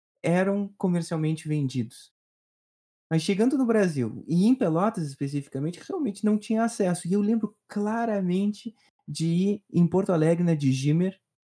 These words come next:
que a Digimmer era uma lojinha pequena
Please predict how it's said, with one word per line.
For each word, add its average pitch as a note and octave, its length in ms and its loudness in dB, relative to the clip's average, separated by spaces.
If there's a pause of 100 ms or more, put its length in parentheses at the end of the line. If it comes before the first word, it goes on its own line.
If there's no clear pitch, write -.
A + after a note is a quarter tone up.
(840)
que D3 100 2
a D3+ 60 6
Digimmer D#3+ 440 2
era E3 160 4
uma D#3+ 220 2
lojinha C#3+ 640 -2 (200)
pequena F#3+ 760 -4